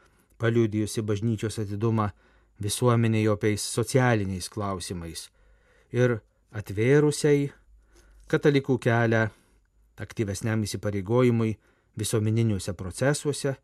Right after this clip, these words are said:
į juos atnešant krikščioniškos demokratijos sampratą.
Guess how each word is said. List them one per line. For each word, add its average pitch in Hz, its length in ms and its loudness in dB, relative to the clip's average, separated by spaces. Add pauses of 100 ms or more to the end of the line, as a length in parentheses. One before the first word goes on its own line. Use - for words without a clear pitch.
(420)
į 107 120 -6
juos 120 300 2
atnešant 110 580 -4
krikščioniškos 110 1120 -4
demokratijos 107 920 -4
sampratą. 92 560 -4